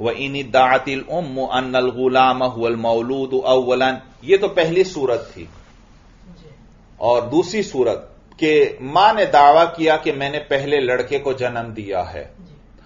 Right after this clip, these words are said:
Speaker 1: और आका उसका इनकार कर रहा है, और लड़की जो है अभी नाबालिगा है, यानी मां ने पैदाइश के बाद या लड़की के बालिग होने से पहले किसी वक्त दावा कर दिया।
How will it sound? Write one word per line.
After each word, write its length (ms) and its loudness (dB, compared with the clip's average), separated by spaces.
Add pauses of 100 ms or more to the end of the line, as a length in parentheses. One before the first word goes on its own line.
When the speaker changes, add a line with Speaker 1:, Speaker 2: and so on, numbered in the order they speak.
(140)
Speaker 1:
और 140 2
आका 360 2
उसका 300 -2
इनकार 600 2
कर 220 0
रहा 400 -2
है, 320 -10 (880)
और 720 6 (400)
लड़की 480 0
जो 160 2
है 140 0
अभी 280 0
नाबालिगा 840 2
है, 340 -8
यानी 200 -4
मां 360 0
ने 200 -6
पैदाइश 560 0
के 180 -4
बाद 500 0
या 100 4
लड़की 360 -2
के 140 -2
बालिग 400 -2
होने 280 -10
से 140 -10
पहले 440 -6
किसी 300 -12
वक्त 200 -6
दावा 400 -4
कर 180 -6
दिया। 380 -14